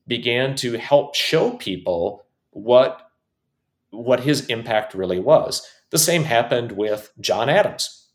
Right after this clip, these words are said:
the second president of the United States, uh, largely due to the efforts of David McCullough, uh, and Tom Hanks, uh, uh, quite bluntly, with the H B O miniseries in two thousand eight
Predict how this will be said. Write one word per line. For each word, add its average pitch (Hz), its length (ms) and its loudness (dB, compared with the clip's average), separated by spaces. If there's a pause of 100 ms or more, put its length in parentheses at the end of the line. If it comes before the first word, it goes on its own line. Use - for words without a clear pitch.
(120)
the 113 80 -2
second 156 420 2
president 80 440 -6
of 85 80 -10
the 87 80 -6
United 82 400 -6
States, - 500 -8 (320)
uh, 107 240 2
largely 113 600 2
due 101 220 -4
to 107 120 -8
the 95 160 0
efforts 92 340 -2
of 90 160 -6
David 90 300 -4
McCullough, 117 500 0 (600)
uh, 107 260 4 (100)
and 151 240 2
Tom 175 240 2
Hanks, - 540 -4 (240)
uh, 92 400 2 (240)
uh, 92 260 0 (220)
quite - 280 2
bluntly, 127 440 -2
with 117 160 -4
the 120 160 -6
H 123 240 -4
B 117 140 0
O 110 100 2
miniseries 104 640 -2
in 95 100 -8
two 92 140 -8
thousand 95 420 -2
eight 101 240 -6